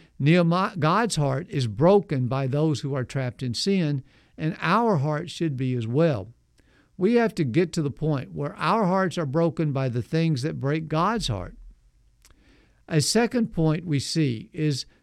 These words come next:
Nehemiah did not only feel for the exiles, but he did something. He left his comfort zone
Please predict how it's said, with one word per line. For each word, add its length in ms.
Nehemiah 720
did 180
not 300
only 320
feel 480
for 220
the 180
exiles, 520
but 180
he 120
did 400
something. 500
He 200
left 440
his 140
comfort 500
zone 420